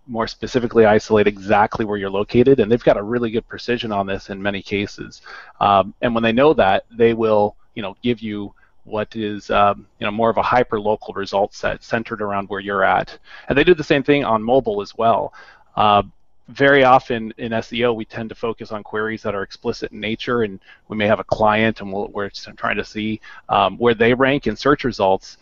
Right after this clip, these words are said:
Dentist in Irvine is different than doing a query for dentist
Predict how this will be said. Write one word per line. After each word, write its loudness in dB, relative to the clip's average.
Dentist 2
in 0
Irvine 0
is -8
different -2
than -4
doing -6
a -12
query -2
for -8
dentist -2